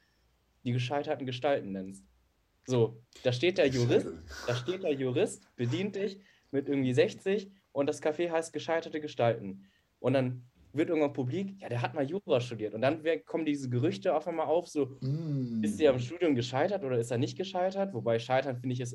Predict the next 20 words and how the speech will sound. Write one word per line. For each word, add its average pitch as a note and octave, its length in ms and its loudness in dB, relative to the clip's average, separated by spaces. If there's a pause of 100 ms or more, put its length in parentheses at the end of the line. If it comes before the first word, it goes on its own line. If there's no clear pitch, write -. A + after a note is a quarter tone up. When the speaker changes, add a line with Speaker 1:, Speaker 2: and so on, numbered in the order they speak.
Speaker 1:
sowieso A2 420 -2
so G2+ 100 -8
ein G#2 100 -10
bisschen A#2+ 280 -6
so G#2+ 100 -10
ein G#2 60 -6
schwieriger A#2+ 420 -2
Begriff G#2+ 340 -6
bei G2 100 -6
sowas. G#2 340 -2 (680)
Aber C#3 160 4
jedenfalls D#3 340 4
kommt E3 200 -2
da, C3+ 200 2
kommt C#3 220 -10
man C#3+ 80 2
da B2 80 4
hin F3+ 220 0
und F3 140 0
dann D3+ 300 -2